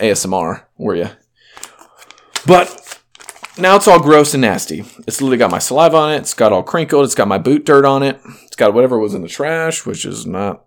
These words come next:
clean, obviously, on it. Now, how much does it worth?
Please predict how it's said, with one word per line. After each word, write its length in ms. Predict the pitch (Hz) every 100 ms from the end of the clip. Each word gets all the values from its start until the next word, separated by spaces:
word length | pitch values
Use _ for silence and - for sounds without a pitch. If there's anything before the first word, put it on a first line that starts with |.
| _
clean, 380 | - 123 120 127
obviously, 540 | - 123 123 - 131 131 _ _ _ -
on 180 | 131 139
it. 220 | 127 - _ _ _ _ _ _ _ _ _ _ - - _ -
Now, 140 | 147
how 100 | 147
much 160 | 123 -
does 140 | 110
it 80 | 87
worth? 300 | 92 -